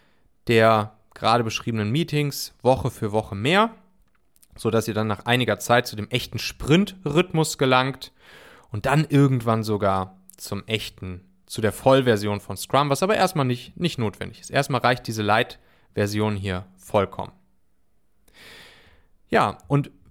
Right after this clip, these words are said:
wenn du das Ganze natürlich auch nochmal in der Leaders Toolbox dir anschauen möchtest und dort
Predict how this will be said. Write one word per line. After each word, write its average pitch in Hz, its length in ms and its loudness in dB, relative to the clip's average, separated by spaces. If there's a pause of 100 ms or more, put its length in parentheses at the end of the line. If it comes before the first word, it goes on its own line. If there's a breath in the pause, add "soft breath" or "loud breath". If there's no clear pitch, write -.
(100)
wenn 147 540 2
du 131 260 -2
das 123 340 0
Ganze 131 320 -2
natürlich 120 300 -4
auch 120 80 -2
nochmal 113 240 0
in 110 80 -6
der 107 80 0
Leaders 113 360 -2
Toolbox 170 480 2
dir 175 140 0
anschauen 185 320 0
möchtest 185 500 -4
und 113 360 -2
dort 123 720 2